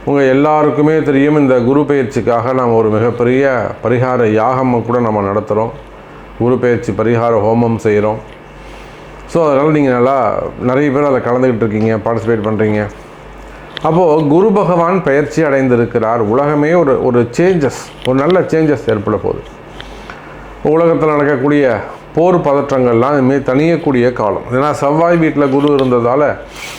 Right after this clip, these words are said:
சனி செவ்வாய் சேர்க்கை இது இருந்ததால, அந்த போர்லாம் நிறைய நடந்தது. இப்ப இந்த உக்ரைன் போராகட்டும், இல்ல ஹமாஸ் இஸ்ரேல் போராகட்டும், இந்த போர் பதற்றங்கள்லாம்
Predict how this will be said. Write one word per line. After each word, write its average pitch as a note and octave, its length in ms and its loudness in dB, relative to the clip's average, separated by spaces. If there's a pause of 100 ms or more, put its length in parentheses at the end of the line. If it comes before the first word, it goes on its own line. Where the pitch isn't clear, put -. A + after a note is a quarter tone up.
(240)
சனி D3 280 0
செவ்வாய் C#3 380 2
சேர்க்கை B2+ 320 0
இது A#2+ 220 2
இருந்ததால, A#2+ 340 2
அந்த E3 140 2
போர்லாம் C3+ 500 0
நிறைய B2 260 0
நடந்தது. A2 540 0 (580)
இப்ப - 140 -4
இந்த B2 120 2
உக்ரைன் B2+ 440 2
போராகட்டும், A2+ 680 0
இல்ல A#2 220 2
ஹமாஸ் C3 480 0 (640)
இஸ்ரேல் C3+ 480 0
போராகட்டும், A2 680 0 (1700)
இந்த F#3+ 260 2
போர் F3 420 2
பதற்றங்கள்லாம் D#3 840 2